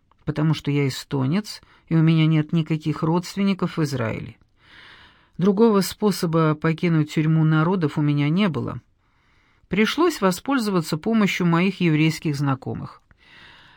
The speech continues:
Один человек, имя которого я не имею права называть полиции, ну, если вы уже в курсе. Да, это был Георгий Бараташвили, племянник княгини Кито Махарадзе и внук княгини Нины Махарадзе.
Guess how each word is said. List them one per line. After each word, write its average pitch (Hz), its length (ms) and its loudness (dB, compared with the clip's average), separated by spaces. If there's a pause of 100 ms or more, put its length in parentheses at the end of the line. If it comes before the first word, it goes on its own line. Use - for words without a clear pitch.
(220)
Один 226 280 2
человек, 254 640 0
имя 170 260 0
которого 160 420 -2
я 160 420 2
не 165 200 2
имею 139 220 2
права 139 300 -2
называть 143 580 -2
полиции, 139 600 -4
ну, 131 960 -2
если 135 340 -4
вы 135 120 -4
уже 131 180 -4
в - 80 -12
курсе. - 500 -8 (1040)
Да, 226 420 6
это 277 300 4
был 196 220 4
Георгий 226 560 4
Бараташвили, 170 800 0
племянник 190 640 0
княгини 185 420 0
Кито 151 300 -4
Махарадзе 139 680 0
и 151 40 2
внук 220 400 2
княгини 180 480 0
Нины 156 420 4
Махарадзе. 131 840 -2